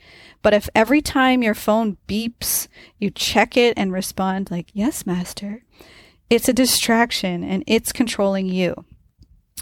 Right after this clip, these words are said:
So turn your phone off. No calls, no meetings, no interruptions, and focus. Concentrate. Focus is the source of productivity. It is the superpower of getting things done.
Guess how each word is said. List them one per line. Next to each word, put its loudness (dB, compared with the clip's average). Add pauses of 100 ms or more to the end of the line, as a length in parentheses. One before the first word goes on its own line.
So 2
turn 4
your 4
phone 2
off. 2
No -2
calls, 2
no 0
meetings, -2
no -4
interruptions, 0
and -4
focus. -2 (280)
Concentrate. -2 (320)
Focus 2
is -4
the -2
source 0
of -6
productivity. -2 (280)
It 2
is 0
the -2
superpower -2 (260)
of 2
getting 2
things -4
done. -2